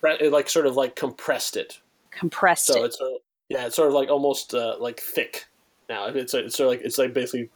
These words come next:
Speaker 1: pulled everything in tight around his body.
Speaker 2: Okay, but then that doesn't explain the lack of nose.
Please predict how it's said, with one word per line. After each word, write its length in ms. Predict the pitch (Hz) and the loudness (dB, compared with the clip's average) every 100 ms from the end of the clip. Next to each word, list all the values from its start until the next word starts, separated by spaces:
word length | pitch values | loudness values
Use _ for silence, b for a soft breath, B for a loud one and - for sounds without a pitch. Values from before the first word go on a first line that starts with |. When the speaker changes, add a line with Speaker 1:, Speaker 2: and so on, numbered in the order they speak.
| _ | _
Speaker 1:
pulled 220 | - 156 131 | 2 4 4
everything 340 | 127 123 123 | 2 -2 -4
in 160 | 113 113 | -4 -6
tight 400 | - 117 110 - b b | -6 -6 -6 -12 b b
around 200 | 107 110 | -2 -2
his 100 | - | -4
body. 460 | - 110 104 82 - _ _ _ | -4 -2 -4 -8 -16 _ _ _
Speaker 2:
Okay, 160 | 240 277 | 2 4
but 120 | 262 | 6
then 100 | 247 | 6
that 140 | 247 247 | 6 6
doesn't 240 | 240 233 | 6 4
explain 320 | 208 - 226 | 0 2 4
the 80 | 196 | 6
lack 260 | 185 185 - | 6 4 2
of 140 | 156 | -2
nose. 600 | 170 180 156 107 - - | 2 4 4 2 -4 -10